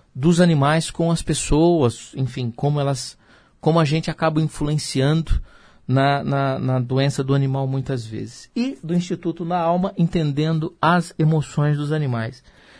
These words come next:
Sabe que uma grande f-, uma grande, é, é, dica, é, de autoconhecimento é você conhecer o animal ao qual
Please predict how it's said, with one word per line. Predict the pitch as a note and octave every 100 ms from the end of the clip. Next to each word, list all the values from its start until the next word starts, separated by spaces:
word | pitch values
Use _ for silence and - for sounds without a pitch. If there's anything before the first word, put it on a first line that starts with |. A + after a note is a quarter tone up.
| - -
Sabe | A#3+ F#3+
que | G#3
uma | F#3
grande | E3+ F#3+ E3+
f-, | - - - - - -
uma | - C#3
grande, | D3 E3 D#3 D#3 C3+ A#2 - _ _ _ _
é, | - B2 A#2+ A2+ A#2+
é, | A2+
dica, | A2+ D#3+ F3+ D#3+ B2+ _ - - -
é, | B2 A#2+ A#2+
de | A#2 D3 D#3 _
autoconhecimento | D3+ E3 D#3+ D#3 C#3+ - B2+ C3+ E3 E3+
é | E3
você | D#3+ E3
conhecer | - E3 D3+ - D#3
o | D#3
animal | D#3+ D3+ C#3 D3 D#3+
ao | - D#3+
qual | D#3+ - D3+ D#3+